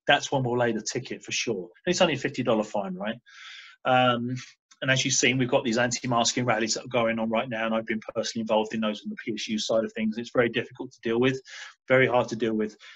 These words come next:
So, um, from anti-masking side of things, I would suggest,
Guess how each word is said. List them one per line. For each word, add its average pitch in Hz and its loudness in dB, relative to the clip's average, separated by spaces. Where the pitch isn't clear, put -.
So, 131 6
um, 127 4
from 143 2
anti-masking 143 2
side 135 0
of - -10
things, 123 -2
I 156 6
would 160 4
suggest, - 2